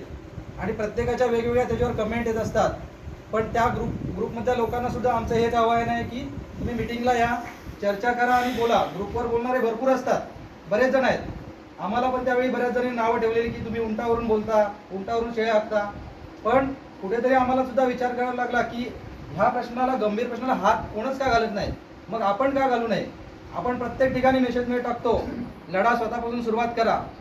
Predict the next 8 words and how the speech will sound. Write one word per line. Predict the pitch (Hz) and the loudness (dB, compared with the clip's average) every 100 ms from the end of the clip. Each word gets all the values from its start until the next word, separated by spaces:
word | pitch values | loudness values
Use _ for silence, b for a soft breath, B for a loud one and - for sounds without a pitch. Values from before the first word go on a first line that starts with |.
| - - | -18 -14
प्रत्येक | 208 - 262 262 | -14 -4 -2 0
वेळी | 277 277 | -2 -4
प्रत्येक | - - 226 226 285 277 | -10 -10 -8 4 6 6
माणूस | 277 262 | 4 2
टाकतो, | 240 214 | -2 -4
स्वतःपासून | 185 175 247 247 247 247 | -4 -4 0 0 0 -2
सुरुवात | 220 233 233 | 0 0 0
करा. | 226 180 | 2 0